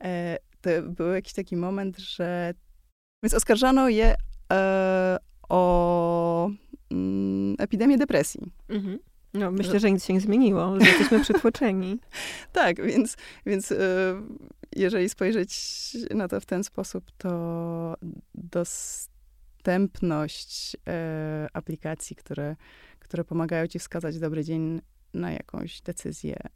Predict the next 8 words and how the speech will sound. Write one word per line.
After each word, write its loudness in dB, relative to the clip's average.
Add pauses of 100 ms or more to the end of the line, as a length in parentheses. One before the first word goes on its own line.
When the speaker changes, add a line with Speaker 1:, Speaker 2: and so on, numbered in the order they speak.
(120)
Speaker 1:
albo -6
dobry -4
dzień -2
na -2
odpoczynek, -8 (680)
e, -4
albo, 0 (440)
em, -4